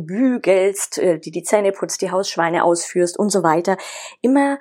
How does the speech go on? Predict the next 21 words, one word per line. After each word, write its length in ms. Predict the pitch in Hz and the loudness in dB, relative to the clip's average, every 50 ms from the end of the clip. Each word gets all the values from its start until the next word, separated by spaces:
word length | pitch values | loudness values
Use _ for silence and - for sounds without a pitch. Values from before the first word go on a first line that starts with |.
| - _ | -10 _
so, 160 | - - 226 | -6 -4 -4
so 160 | 208 - 214 | -4 -2 -4
ein 160 | 214 208 196 | -4 -4 -4
bisschen 480 | - - 359 349 - - - 311 277 269 | 0 0 0 0 0 -2 0 0 0 0
Statistik 720 | 233 - - 233 220 - - 175 151 - - - 156 - | 0 -2 -2 -4 -4 -2 -2 -4 -4 -4 -4 -8 -6 -4
lernen 260 | 143 127 123 - 113 | -4 -6 -6 -6 -10
kannst, 300 | - - - 123 - - | -10 -10 -10 -10 -6 -2
um 100 | - 233 | 0 0
das 140 | 247 247 - | 0 0 0
aktiv 480 | - 226 - - - 214 214 214 - - | -2 -2 -4 -6 -8 -6 -6 -6 -6 -4
zu 160 | - 175 139 | -2 -2 -2
halten. 280 | 135 135 135 - 156 | -2 -4 -4 -2 0
Weil 80 | 160 175 | 0 0
das 140 | 254 269 - | 0 0 -4
ist 140 | 294 285 - | -2 -2 -2
eines 180 | - 233 233 | -2 -2 -2
der 140 | - 233 226 | -2 -2 0
größten 420 | 220 208 220 262 277 - - 233 | 2 4 2 2 2 0 -6 -6
Probleme 560 | - - 185 180 196 247 302 320 311 302 311 302 | -4 -4 -2 0 2 2 4 4 6 4 4 4
der 160 | - 180 180 | 2 2 0
Studierenden, 720 | 180 - 196 180 165 208 233 247 240 233 - 226 220 | 0 -2 -8 -6 -4 -2 -2 -2 -2 -4 -4 -6 -6